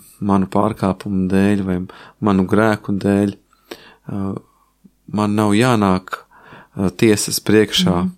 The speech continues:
Speaker 1: ja es pieņemu Kristu un es esmu attaisnots. Un, un šeit varbūt, eh,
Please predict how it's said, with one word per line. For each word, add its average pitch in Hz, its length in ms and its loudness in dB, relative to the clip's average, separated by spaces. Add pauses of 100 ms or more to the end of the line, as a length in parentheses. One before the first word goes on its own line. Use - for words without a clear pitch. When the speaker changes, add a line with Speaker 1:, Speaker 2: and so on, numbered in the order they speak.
(340)
Speaker 1:
ja 107 80 -2
es 95 100 -4
pieņemu 101 460 2
Kristu 110 580 -2
un 101 460 -6
es - 160 -8
esmu - 340 -6
attaisnots. 98 920 -4 (960)
Un, 98 300 -2
un 98 180 -2
šeit 127 440 0
varbūt, 107 520 -2
eh, 101 180 0